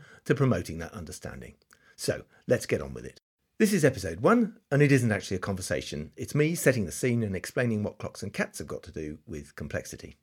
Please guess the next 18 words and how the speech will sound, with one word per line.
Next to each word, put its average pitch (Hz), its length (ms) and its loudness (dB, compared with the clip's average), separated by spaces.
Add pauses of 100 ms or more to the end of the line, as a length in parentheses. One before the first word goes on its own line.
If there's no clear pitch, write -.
(1300)
Most 220 240 2
of 139 80 -2
us 101 140 -6
use 117 160 0
the 113 80 -4
word 95 260 -4
complexity - 600 -8
to - 140 -4
mean 107 220 2
something 92 320 -6
hard, 107 460 -2
difficult 127 360 -2
to 98 80 -10
understand, 80 520 -8
or 76 140 -10
really 78 360 -6
dead - 340 -10
complicated. - 640 -10